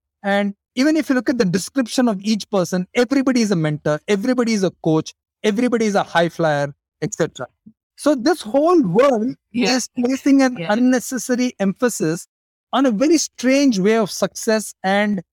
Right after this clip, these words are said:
Speaker 1: strange way of evaluating what somebody should be. There are very few people talking of failures, and even if they talk about it, it's sporadic.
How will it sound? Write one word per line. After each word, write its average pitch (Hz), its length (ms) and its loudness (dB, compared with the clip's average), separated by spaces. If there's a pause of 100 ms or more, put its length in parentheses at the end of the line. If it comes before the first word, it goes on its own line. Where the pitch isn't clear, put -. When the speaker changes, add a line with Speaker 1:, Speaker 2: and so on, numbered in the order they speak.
(120)
Speaker 1:
strange 214 460 0
way 202 120 2
of 190 240 -2
evaluating 190 680 2
what 165 140 -2
somebody 151 300 -2
should 123 240 -8
be. 113 100 -12 (920)
There 262 140 2
are 262 60 2
very 254 320 4
few 277 220 2
people 226 340 -2
talking 196 360 0
of 185 120 -2
failures, 180 480 0
and 214 120 0
even 233 220 0
if 208 180 -4
they 180 200 -2
talk 190 280 -2
about 175 320 -2
it, 190 220 -8
it's 165 140 -8
sporadic. 135 480 -4